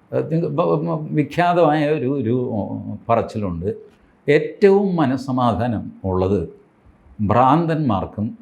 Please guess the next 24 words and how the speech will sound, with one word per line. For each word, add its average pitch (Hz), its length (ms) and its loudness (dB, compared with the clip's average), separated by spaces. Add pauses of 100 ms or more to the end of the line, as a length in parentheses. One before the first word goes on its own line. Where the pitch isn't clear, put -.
(180)
പിന്നെ 107 220 4
മരിച്ചവർക്കുമാണ്. 98 1000 0 (560)
ബാക്കിയുള്ളവർക്കൊക്കെ 170 800 2
എന്തെങ്കിലും 220 640 4
മനപ്രയാസമുണ്ടാകും. 107 1200 -2
ഈ 185 140 6
രണ്ടു 185 220 4
പേർക്കും 151 280 4
ഒരു 139 80 -2
മനപ്രയാസവും 101 640 0
ഇല്ല. 80 120 -6 (240)
ഒന്നുകിൽ 170 280 4
ചത്തുപോയി, 156 500 2 (500)
അല്ലെങ്കിൽ 170 260 6 (100)
ഭ്രാന്താണ്." 92 460 2 (1040)
അപ്പോൾ 233 280 4 (140)
ഭ്രാന്തുള്ളപ്പോൾ 285 600 2
എന്തെങ്കിലുമൊക്കെ 294 520 2
തോന്നിയതൊക്കെ 226 540 0
ചെയ്യും. 151 400 0
ഈ 202 100 4
അവസ്ഥയാണ് 190 800 2
രാഹുൽ 143 260 2
ഗാന്ധിയുടെ. 92 460 -6